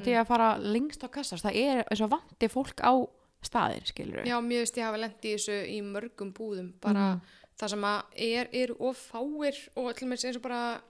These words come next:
Speaker 2: í húsgagnaverslun, ég
Speaker 1: Já.
Speaker 2: ætla ekkert að fara að neymdroppa hérna,
Speaker 1: Nei, nei.
Speaker 2: að þá erum við kannski að fara að kaupa ykkur borðstofuborð
Speaker 1: Mhm.
Speaker 2: og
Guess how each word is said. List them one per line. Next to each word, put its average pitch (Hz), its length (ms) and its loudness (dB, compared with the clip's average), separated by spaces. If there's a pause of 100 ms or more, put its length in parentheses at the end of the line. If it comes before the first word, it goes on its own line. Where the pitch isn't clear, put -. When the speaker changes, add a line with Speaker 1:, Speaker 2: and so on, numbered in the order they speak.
(180)
Speaker 2:
í 240 260 -4 (440)
húsgagnaverslun, 190 720 -8
ég 208 80 0
Speaker 1:
Já. 170 160 4
Speaker 2:
ætla 185 200 -12
ekkert 190 120 -18
að 185 60 -16
fara 190 120 -12
að 190 80 -10
neymdroppa 196 460 -10
hérna, 175 320 -16
Speaker 1:
Nei, 208 100 2
nei. 190 260 0 (440)
Speaker 2:
að 226 240 2
þá 285 80 0 (220)
erum 247 180 2
við 247 80 -2
kannski 240 240 -8
að 214 120 -2
fara 226 120 -6
að 226 80 -12
kaupa 226 160 -4
ykkur 220 160 -8
borðstofuborð 180 640 -4
Speaker 1:
Mhm. 196 200 4
Speaker 2:
og 190 220 2